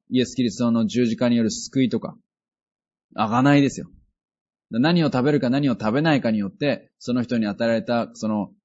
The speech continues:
キリストの十字架や救いや贖いを壊すなって。こんなの食べるんだったら、この日に礼拝するんだったらあなたは救われてないとかって言ったら、それは神の御業を破壊することになりますよ。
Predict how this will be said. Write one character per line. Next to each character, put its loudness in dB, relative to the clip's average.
キ -2
リ 2
ス -10
ト -2
の 0
十 -2
字 -6
架 0
や 0
救 -4
い 2
や 0
贖 0
い 0
を -2
壊 2
す -2
な 0
っ -12
て。 -20
こ -4
ん -2
な 2
の 0
食 -4
べ 2
る 2
ん 0
だ 0
っ -10
た -8
ら、 -12
こ -2
の 2
日 0
に 2
礼 4
拝 2
す -4
る -2
ん -2
だ -2
っ -6
た -8
ら -4
あ -2
な -2
た -4
は -6
救 -8
わ 2
れ 0
て -4
な 0
い -2
と -6
か -8
っ -6
て -20
言 -8
っ -20
た -12
ら、 -8
そ -8
れ -2
は 0
神 2
の 2
御 0
業 -2
を -6
破 -16
壊 0
す -8
る -4
こ -6
と -4
に -4
な -10
り -10
ま -10
す -20
よ。 -20